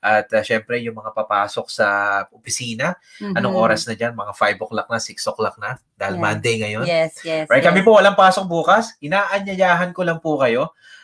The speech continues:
Speaker 1: na
Speaker 2: Yes.
Speaker 1: bukas, kay Mama Langgi po ang ating kasama sa ating, ah, Motivation Monday.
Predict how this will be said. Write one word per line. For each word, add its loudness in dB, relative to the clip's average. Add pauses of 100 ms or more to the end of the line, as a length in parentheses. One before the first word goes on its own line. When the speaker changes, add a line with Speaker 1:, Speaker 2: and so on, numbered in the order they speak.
(180)
Speaker 1:
na -2 (480)
Speaker 2:
Yes. -8
Speaker 1:
bukas, 2
kay -8
Mama 2
Langgi 0
po -2
ang -10
ating -6
kasama 0
sa -2
ating, -12
ah, -6
Motivation 0
Monday. -2